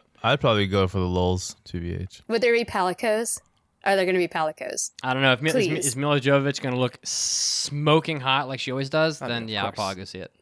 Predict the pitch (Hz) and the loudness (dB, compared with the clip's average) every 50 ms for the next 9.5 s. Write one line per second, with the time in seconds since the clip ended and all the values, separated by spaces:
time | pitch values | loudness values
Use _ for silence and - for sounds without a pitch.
0 | _ _ _ _ - - - _ _ - - 170 160 165 165 160 156 156 156 147 | _ _ _ _ -20 -20 -20 _ _ 2 6 8 10 10 12 10 10 8 8 6
1 | 147 214 196 185 185 - 185 165 - _ - 190 202 160 131 - - 214 208 202 | 6 6 4 2 0 -2 -6 -6 -8 _ 2 4 4 4 4 4 4 4 4 6
2 | - 285 254 254 226 208 196 175 180 175 180 180 175 170 165 175 170 165 160 165 | 4 4 6 6 6 4 4 2 2 4 4 6 6 4 4 4 4 4 4 4
3 | 156 - - 196 180 185 185 185 180 170 - 180 175 170 160 151 143 147 147 147 | 2 2 0 2 4 6 6 6 4 4 2 2 4 6 6 6 6 4 2 4
4 | 151 151 156 143 135 127 123 117 127 143 151 160 165 147 - - - 160 151 135 | 4 4 2 2 -2 -6 -4 -4 -4 -2 0 0 -2 -2 -2 -2 0 2 2 2
5 | 120 110 117 120 123 123 120 - - 113 117 127 127 127 - - 135 131 120 113 | 2 2 0 -2 -4 -8 -8 -8 -8 -6 -2 -2 -2 -2 -2 -2 -2 0 0 -2
6 | - - 123 123 123 123 120 113 110 113 107 104 107 104 101 101 98 98 117 110 | -2 -4 -6 -4 -2 -2 -2 -2 -4 -6 -6 -8 -6 -6 -6 -8 -8 -10 -10 -10
7 | 117 113 110 110 104 104 104 104 98 - 101 98 95 107 104 98 - - - - | -8 -8 -8 -8 -8 -8 -8 -10 -10 -12 -14 -14 -12 -12 -12 -12 -14 -20 -12 -10
8 | 107 107 107 101 98 92 92 92 - 101 98 98 - - 95 104 101 - - 101 | -8 -8 -8 -10 -12 -12 -12 -14 -12 -12 -14 -14 -14 -14 -12 -12 -12 -10 -12 -14
9 | 92 - 98 90 87 - - 101 98 95 | -14 -14 -16 -16 -16 -12 -10 -10 -10 -10